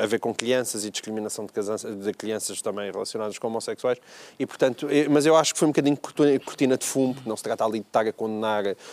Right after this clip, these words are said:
a posição do Vaticano contra o aborto, mas em casos muito específicos, ou da homossexualidade em geral, mas contra casos muito específicos que envolvessem, eh,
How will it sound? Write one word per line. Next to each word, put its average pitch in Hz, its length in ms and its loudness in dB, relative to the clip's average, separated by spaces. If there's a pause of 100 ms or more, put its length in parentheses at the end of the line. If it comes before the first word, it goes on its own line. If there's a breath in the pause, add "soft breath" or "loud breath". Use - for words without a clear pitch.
(140 loud breath)
a 117 60 -2
posição 110 360 -4
do 107 60 -2
Vaticano 110 480 -2
contra 110 320 -4
o 135 320 4
aborto, 120 420 4
mas 107 140 -4
em 113 80 -4
casos 104 240 2
muito 107 140 -6
específicos, 104 340 -4
ou 101 60 0
da 101 100 -2
homossexualidade 113 760 -2
em 110 60 -2
geral, 117 240 4
mas 117 140 -4 (380 loud breath)
contra 135 260 0
casos 123 220 2
muito 131 280 0
específicos - 640 -6
que - 120 -4
envolvessem, 120 500 0 (380 loud breath)
eh, 113 380 4